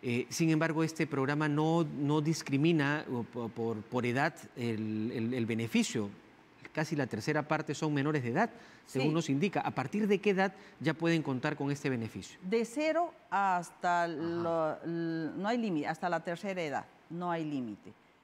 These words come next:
Speaker 2: En este caso, casi el, casi el cincuenta por ciento constituyen personas de dieciocho a sesenta y cinco años.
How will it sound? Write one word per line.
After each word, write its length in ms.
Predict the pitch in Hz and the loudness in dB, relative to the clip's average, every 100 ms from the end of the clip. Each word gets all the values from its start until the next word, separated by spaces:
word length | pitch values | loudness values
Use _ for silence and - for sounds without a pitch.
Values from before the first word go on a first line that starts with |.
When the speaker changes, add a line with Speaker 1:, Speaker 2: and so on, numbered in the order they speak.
| _ | _
Speaker 2:
En 120 | 175 | -8
este 280 | 202 - 202 | -8 -6 -4
caso, 560 | 208 214 214 247 247 - | -2 -4 -4 -4 -4 -2
casi 380 | 185 190 - 214 | -4 -4 -6 -8
el, 520 | 151 160 147 151 139 - - _ _ _ | -4 -4 -4 -6 -8 -14 -20 _ _ _
casi 240 | - 202 247 | -8 -4 -6
el 80 | |
cincuenta 520 | 226 185 180 240 262 262 | -6 -8 -4 -2 0 0
por 200 | 240 214 | -2 -4
ciento 560 | 269 247 226 240 311 - | -2 -2 -2 -4 -6 -6
constituyen 640 | 202 180 202 196 233 240 | -8 -8 -10 -8 -6 -4
personas 680 | 208 175 208 202 202 208 - - - | -4 -4 -4 -2 -2 -4 -8 -20 -8
de 180 | 170 | -6
dieciocho 680 | 175 175 170 226 233 226 247 | -4 -4 -4 -2 -2 -2 -4
a 80 | 220 | -4
sesenta 420 | 196 175 170 165 | -4 -6 -6 -4
y 80 | 160 | -6
cinco 380 | - 202 190 170 | -4 -6 -2 -2
años. 340 | 120 92 - | -2 -6 -14